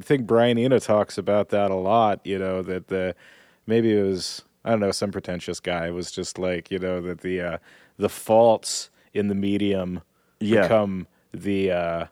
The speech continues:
Speaker 1: aesthetic, you know, like, it's like, people love that, you know, like, with photos, right? It's
Speaker 2: Yes.
Speaker 1: just like, then we got Instagram, and you can make, like, "Hey, would you like to make your photo look shittier?" Be like,
Speaker 2: Yeah.
Speaker 1: "Yes, please." That would
Speaker 2: Sure
Speaker 1: be,
Speaker 2: would.
Speaker 1: that would be nice.
Speaker 2: Yeah.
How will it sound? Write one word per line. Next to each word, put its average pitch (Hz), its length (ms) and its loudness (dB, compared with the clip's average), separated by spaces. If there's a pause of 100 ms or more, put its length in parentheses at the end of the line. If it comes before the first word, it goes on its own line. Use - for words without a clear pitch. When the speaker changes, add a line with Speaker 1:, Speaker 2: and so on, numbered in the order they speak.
(300)
Speaker 1:
aesthetic, 101 680 0
you 92 80 -6
know, 87 180 -4
like, 87 220 -6
it's - 180 -6
like, 87 300 -4
people 110 300 0
love 110 240 4
that, 95 200 0
you 101 80 -4
know, 98 120 -2
like, 95 180 -2
with 98 240 -6
photos, 95 720 0
right? 90 320 -4
It's 117 140 0
Speaker 2:
Yes. 127 100 6 (120)
Speaker 1:
just - 100 -10
like, 92 400 -4
then 110 180 -2
we 107 80 0
got 101 140 0
Instagram, 92 640 -4
and 87 100 -8
you 87 60 -10
can 95 160 -6
make, 90 160 -4
like, 95 200 -4
"Hey, 143 180 2
would 104 160 0
you 104 40 -2
like 107 180 2
to 120 80 -6
make 113 180 -2
your 120 80 -6
photo 139 240 0
look - 160 -4
shittier?" - 480 -10
Be 90 80 -8
like, 90 100 -2
Speaker 2:
Yeah. 147 100 6
Speaker 1:
"Yes, 113 120 0
please." 95 340 -4
That - 140 -8
would 196 80 -2
Speaker 2:
Sure 196 240 8
Speaker 1:
be, 180 60 6
Speaker 2:
would. 233 360 8
Speaker 1:
that 123 160 6
would 127 140 2
be 127 80 6
nice. 120 440 2
Speaker 2:
Yeah. 151 180 6